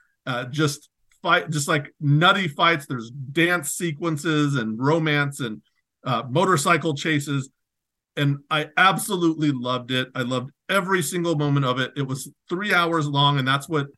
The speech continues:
that's what gave me pause throughout the year was, "Man, it's gonna be three hours long." And I was finally like, "I gotta watch this damn movie." And I watched it, and I was like, "That movie is an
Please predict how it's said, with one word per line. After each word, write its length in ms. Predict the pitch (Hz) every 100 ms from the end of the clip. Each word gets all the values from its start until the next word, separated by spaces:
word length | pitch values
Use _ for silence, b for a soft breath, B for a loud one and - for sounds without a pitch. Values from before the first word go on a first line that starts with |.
| _ -
that's 260 | 165 190 214
what 240 | 208 - - _ -
gave 240 | 147 175 156
me 140 | 151
pause 560 | 143 175 151 123 135 - 135
throughout 540 | 156 147 139 139 139
the 140 | 127 123
year 440 | 160 175 120 117 _ _ _
was, 160 | 131 139
"Man, 280 | 139 156 143
it's 120 | -
gonna 200 | 156 139
be 40 |
three 140 | 143 147
hours 240 | 139 123
long." 160 | 135 139
And 80 |
I 40 | 127
was 80 | 131
finally 180 | 143 131
like, 140 | 117
"I 60 | 135
gotta 160 | 135 127
watch 200 | 131 139
this 120 | 135
damn 220 | 131 127
movie." 260 | 123 143 127
And 60 | 113
I 40 |
watched 340 | 110 127 131 -
it, 40 |
and 80 | 113
I 40 |
was 100 | 117
like, 140 | 151 - -
"That 220 | 135 -
movie 200 | 123 113
is 120 | 104
an 120 | 113